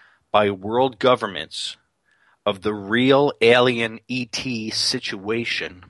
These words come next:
both past and present, will eventually take place? Or will it be some kind of accident or incident that triggers somewhat of a, let's say,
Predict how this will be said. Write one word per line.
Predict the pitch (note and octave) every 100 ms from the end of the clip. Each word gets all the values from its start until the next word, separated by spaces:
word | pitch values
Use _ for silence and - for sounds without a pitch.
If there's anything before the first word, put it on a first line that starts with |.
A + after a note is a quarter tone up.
| _ -
both | A#2 -
past | - A#2 B2 - F3+
and | F3
present, | F#3+ D3 A#2+ G2 G2 - _ _ _ _ _ _
will | A2 G#2+
eventually | G2+ A2+ - A2 G#2+
take | A#2 G2+ -
place? | - E3 - - - - _ _ _ _ _ _ _ _ _ -
Or | F3 B3+ F3 - - _ _ _ _ _ _ _ _ _ _ _
will | A#2+ B2
it | A2+
be | C#3
some | - D3 C3+
kind | - C#3+ C#3
of | B2 A2 - - _ -
accident | D#3 - - B2 G2 D#2 _ - _
or | G#2 G#2+ -
incident | E3 F#3+ - A2 D#2+ D#2+ - -
that | G#2+
triggers | - C3 A#2 A2+ G#2 - - - - - _ _ -
somewhat | - A#2+ A#2+ A#2 -
of | A2+ G#2+
a, | G#2+ G2+ G2 G2+
let's | G#2 -
say, | - A2+ G#2 F#2+